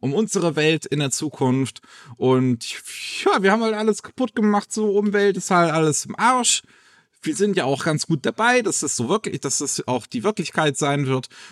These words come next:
Und der Rest der Menschheit lebt in riesigen Metropolen, die ja mit riesigen Stahlgebäuden und sonst was aber auch die sind nicht hundertprozentig sicher,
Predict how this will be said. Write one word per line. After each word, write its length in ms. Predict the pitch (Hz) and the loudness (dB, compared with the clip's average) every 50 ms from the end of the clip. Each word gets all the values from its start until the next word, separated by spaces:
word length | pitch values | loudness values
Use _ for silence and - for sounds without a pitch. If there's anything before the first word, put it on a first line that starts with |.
| 143 - - | -20 -8 -2
Und 340 | - 147 147 147 - - - | 0 0 0 0 -4 -2 -2
der 120 | 131 120 | 0 0
Rest 340 | 127 131 - - - - - | 0 0 0 -2 -4 -4 -2
der 80 | - 113 | -2 0
Menschheit 560 | 117 120 127 131 - - 120 110 110 107 - | 0 0 0 -2 -4 -4 -2 -2 -2 -2 -2
lebt 360 | 107 101 104 110 110 - - | -2 0 0 -2 -4 -6 -6
in 160 | - 107 104 | -4 -4 -4
riesigen 680 | 104 - 107 104 107 113 120 104 110 113 104 104 98 | -4 -6 -8 -6 -4 -2 -2 -2 -2 -2 -2 0 0
Metropolen, 1000 | 98 95 98 - - 101 98 - - - 98 107 98 98 98 95 95 95 92 87 - _ - - _ _ _ _ _ - | 0 -2 -2 -4 -8 -8 -10 -8 -12 -10 -4 -2 0 0 2 2 2 0 0 -2 -4 _ -20 -20 _ _ _ _ _ -6
die 720 | 98 95 92 92 92 90 92 90 87 87 85 78 71 - - | -4 -2 -2 -2 0 0 0 0 -2 -4 -4 -8 -10 -10 -8
ja 200 | - 92 95 95 | -6 -4 -4 -2
mit 180 | 95 95 90 - _ - - - - - - | -4 -4 -6 -10 _ -20 -20 -20 -20 -18 -14
riesigen 540 | - 107 110 104 98 104 101 104 101 98 95 | -6 -4 -4 -2 -2 -2 -2 0 -2 -2 -4
Stahlgebäuden 1080 | - - - - 110 95 95 107 113 113 110 117 110 95 - 87 82 104 107 107 110 104 | -6 -8 -4 -4 -2 0 0 2 2 0 0 0 -4 -2 -4 -4 -4 -2 0 2 2 2
und 120 | 98 98 | 0 -2
sonst 360 | 98 95 95 101 104 - - | -4 -4 -4 -4 -4 -6 -6
was 440 | 107 98 101 98 - - - - - _ _ _ _ _ _ _ _ _ _ - | -4 -4 -4 -4 -4 -6 -6 -8 -10 _ _ _ _ _ _ _ _ _ _ -2
aber 640 | 113 120 135 131 123 120 120 120 120 117 113 110 95 - _ _ _ - | 0 2 2 2 2 2 4 4 2 2 0 0 -2 -6 _ _ _ -8
auch 300 | - 95 127 120 107 117 | -4 -2 -2 -2 -2 -6
die 240 | - 120 120 120 | -4 -2 -2 -2
sind 340 | 110 - - 113 113 104 - | 0 0 0 -2 -2 0 0
nicht 180 | 113 104 - - | -2 -2 -2 0
hundertprozentig 960 | 113 110 113 107 - - - 104 - - 113 104 107 104 - 98 92 87 - | 0 0 0 0 -2 -4 -6 -6 -4 -2 0 0 0 -2 -2 -6 -6 -4 -4
sicher, 540 | - 131 139 - - 143 120 123 127 123 | -2 -2 -4 -2 0 0 2 2 0 -2